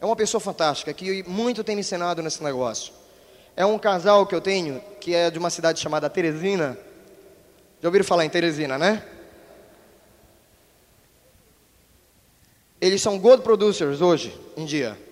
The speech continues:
É o Helênio e a Joarize. Tem um detalhe com o casal. O Helênio é surdo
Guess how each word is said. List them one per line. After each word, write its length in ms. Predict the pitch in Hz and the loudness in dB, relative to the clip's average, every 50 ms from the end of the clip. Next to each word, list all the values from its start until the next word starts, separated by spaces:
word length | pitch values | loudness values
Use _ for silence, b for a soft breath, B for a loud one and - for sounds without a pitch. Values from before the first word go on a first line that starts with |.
| - - - - - - - - - | -20 -20 -20 -20 -20 -20 -20 -8 -4
É 100 | 147 160 | -2 0
o 140 | 170 180 180 | 2 2 2
Helênio 300 | 175 180 208 214 208 196 | 2 2 2 2 2 0
e 20 | |
a 20 | |
Joarize. 560 | 185 185 190 180 165 156 151 139 127 113 101 - - - - - - - - - - - - - - - - - - - _ _ _ - - _ _ _ - | 2 4 6 6 4 4 2 -2 -4 -6 -10 -16 -18 -20 -20 -20 -20 -20 -20 -20 -20 -20 -20 -20 -20 -20 -20 -20 -20 -20 _ _ _ -20 -20 _ _ _ -2
Tem 100 | 220 233 | 0 0
um 300 | 247 262 262 254 254 240 | 0 0 -2 -2 0 2
detalhe 540 | 233 240 233 240 254 254 247 214 175 156 143 | 2 4 4 4 2 2 0 0 -2 -4 -8
com 320 | - 170 165 156 151 147 | -8 -8 -8 -8 -8 -8
o 80 | - 160 | -8 -6
casal. 480 | 147 165 151 143 131 143 131 113 104 - - - - - - - | -2 -2 -2 -2 -2 -4 -4 -4 -6 -10 -16 -20 -20 -16 -4 0
O 100 | 196 220 | 2 4
Helênio 580 | 214 196 196 220 240 226 185 147 127 120 - - | 4 6 6 6 6 4 2 0 -4 -8 -10 -8
é 140 | - 160 175 | -6 -4 -4
surdo 600 | 165 - - - 220 220 202 214 220 196 220 226 | -2 -2 -2 0 2 2 2 0 0 -2 -4 -6